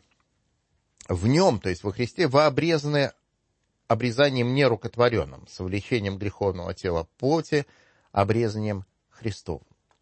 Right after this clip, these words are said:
Быв погребены с ним в крещении, в нём вы и совоскресли верою в силу Бога, который воскресил его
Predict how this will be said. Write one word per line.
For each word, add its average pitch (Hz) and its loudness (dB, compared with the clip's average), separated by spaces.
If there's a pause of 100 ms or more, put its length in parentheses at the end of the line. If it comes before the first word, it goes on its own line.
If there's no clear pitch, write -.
(920)
Быв 117 2
погребены 120 2
с - -8
ним 101 -2
в - -16
крещении, 151 -4
в 98 -4
нём 165 2
вы 151 2
и 135 -2
совоскресли 120 0
верою 98 0
в - -18
силу 78 -6
Бога, 135 -2
который 117 -2
воскресил 95 -6
его 92 -2